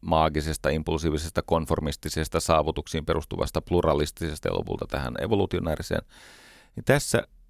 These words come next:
kompleksiteetti eli monimutkaisuus, ristiriitaisuus – tietynlainen kaoottisuus,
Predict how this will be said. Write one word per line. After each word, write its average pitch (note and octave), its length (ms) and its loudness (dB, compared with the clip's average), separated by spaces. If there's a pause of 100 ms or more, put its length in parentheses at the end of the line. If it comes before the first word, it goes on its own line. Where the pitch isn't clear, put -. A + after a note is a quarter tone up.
(320)
kompleksiteetti - 1040 2
eli F2+ 180 2
monimutkaisuus, F#2 920 2
ristiriitaisuus – - 1040 -2 (1900)
tietynlainen F2 500 4
kaoottisuus, C#2+ 920 4